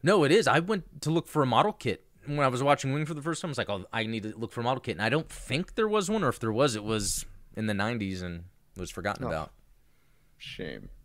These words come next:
Speaker 1: Yeah.
Speaker 2: Shame, shame. Uh, and then, yeah, last but not least, I would say I have a soft spot in my heart for, um, and don't tell anyone this, the Delta Plus from Unicorn.
Speaker 1: Oh, yeah.
Speaker 2: Um,
Speaker 1: No, that's a
Speaker 2: I,
Speaker 1: good one.
Speaker 2: I think Riddy was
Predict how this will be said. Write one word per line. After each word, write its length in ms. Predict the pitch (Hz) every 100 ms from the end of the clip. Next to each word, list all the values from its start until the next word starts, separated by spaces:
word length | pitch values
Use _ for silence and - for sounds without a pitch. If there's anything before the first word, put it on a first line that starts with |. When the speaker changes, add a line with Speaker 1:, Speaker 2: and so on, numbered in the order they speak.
| - _ -
Speaker 1:
Yeah. 100 | 78
Speaker 2:
Shame, 240 | 135 131
shame. 320 | - - - - _ - - - - _ -
Uh, 220 | 110 107 90
and 120 | 131
then, 300 | 127 117 113
yeah, 240 | 104 92 90 -
last 400 | 120 131 131 131
but 100 | 110
not 200 | 110 101
least, 240 | 101 90 73
I 120 | 107
would 200 | 95 -
say 440 | - 104 104 95 - - -
I 140 | - 117
have 220 | 107 98
a 60 | 101
soft 300 | 98 - -
spot 400 | - 92 87 -
in 140 | 98
my 160 | 82 85
heart 320 | 107 85 -
for, 440 | - 80 71 -
um, 380 | - 71 65 64 -
and 140 | 90 95
don't 220 | 101 -
tell 180 | 92 95
anyone 300 | 73 65 67
this, 280 | 65 - - _ _ _ _ _ -
the 80 |
Delta 300 | 92 98 85
Plus 440 | - 92 - - - -
from 240 | 101 78
Unicorn. 520 | 57 52 - - -
Speaker 1:
Oh, 760 | 113 120 131 131 123 90 73 - -
yeah. 360 | 92 87 82 76
Speaker 2:
Um, 80 | 50 -
Speaker 1:
No, 220 | 101 104
that's 220 | 131 -
a 40 | 180
Speaker 2:
I, 40 |
Speaker 1:
good 120 | 160
one. 200 | 139 117 - - - - - -
Speaker 2:
I 100 | 131
think 240 | 160 160 135
Riddy 280 | 143 139
was 200 | 135 135